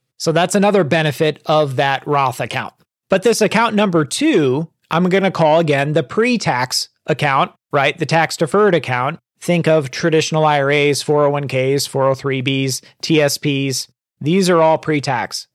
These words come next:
And what's the problem with this? Well, the problem is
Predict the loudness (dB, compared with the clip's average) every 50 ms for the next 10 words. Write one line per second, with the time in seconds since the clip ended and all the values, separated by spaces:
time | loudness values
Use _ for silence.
0 | _ _ _ -2 0 2 2 2 2 0 -2 -4 -4 -2 0 0 0 0 2 2
1 | 0 0 2 0 0 0 0 0 0 -2 -4 -4 0 2 2 4 4 2 0 -4
2 | _ _ _ _ _ _ -8 -8 -6 -2 -2 0 0 2 2 0 0 0 -2 -4
3 | -4 -4 -4 -6 -8 -10